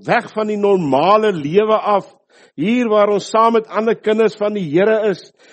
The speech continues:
hier waar ons elke dag gevoed was deur die woord van die Here,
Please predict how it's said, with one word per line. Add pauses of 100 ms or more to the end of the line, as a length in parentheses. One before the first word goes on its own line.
(200)
hier
waar
ons
elke
dag
gevoed
was
deur
die
woord
van
die
Here,